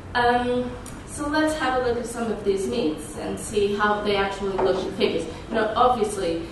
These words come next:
you can get figures and do pretty much whatever you want with them, but these are some of, <laughs> of them and our perspective on it. So you have here, um, government debt,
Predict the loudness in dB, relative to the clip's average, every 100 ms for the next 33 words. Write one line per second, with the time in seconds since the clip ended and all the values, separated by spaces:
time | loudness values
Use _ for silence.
0 | -12 -14 -6 -2 2 2 4 4 4 4
1 | 4 4 0 0 0 2 0 -2 0 0
2 | 2 -2 0 2 2 2 2 2 2 0
3 | -2 -2 -6 -10 -14 -14 -4 -2 -2 -6
4 | -8 -4 -2 0 -2 0 4 6 4 2
5 | 0 -2 -2 0 0 0 -4 -4 -2 -4
6 | -6 -12 -8 2 2 2 -4 -2 -4 -4
7 | -6 -6 -8 -10 -14 -14 -14 -14 -14 -14
8 | -10 2 6 6 6 -2 -2 -4 -4 0
9 | 2 2 0 -2 0 2 4 2 2 -4
10 | -12 -14 -14 -14 -8 2 6 6 4 0
11 | -2 -2 -4